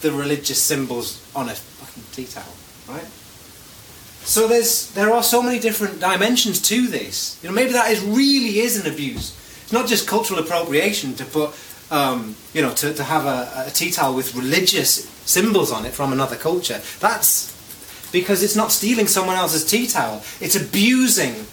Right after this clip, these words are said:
someone else's, every, yeah, everything about that.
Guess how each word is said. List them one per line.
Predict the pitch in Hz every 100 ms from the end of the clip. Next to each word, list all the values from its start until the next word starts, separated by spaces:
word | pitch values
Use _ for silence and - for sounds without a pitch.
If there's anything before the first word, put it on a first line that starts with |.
| - - -
someone | - 175 165
else's, | 147 147 - 139 - - - - - - - - - - - -
every, | 240 247 214 220
yeah, | 220
everything | 180 214 208 208
about | 220 -
that. | -